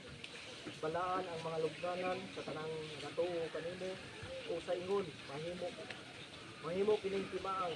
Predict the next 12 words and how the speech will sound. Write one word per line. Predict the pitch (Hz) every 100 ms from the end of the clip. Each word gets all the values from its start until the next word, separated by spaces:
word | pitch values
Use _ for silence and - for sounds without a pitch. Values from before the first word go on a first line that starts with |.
| -
paglaom | - 165 175 175 - - -
o | 160
pagkabanhaw. | - - - 165 156 143 113 - - - -
Samtang | 170 190 190 196 190
kini | 190 180 185 - - - - -
ipahiluna | - - 165 185 196 202 185
sa | 170 160
iyang | 170 165 160
patayng | 156 165 165 165
lawas, | 185 196 190 190 - 180 - - - -
diha | 175 175 170 175
ning | 175 170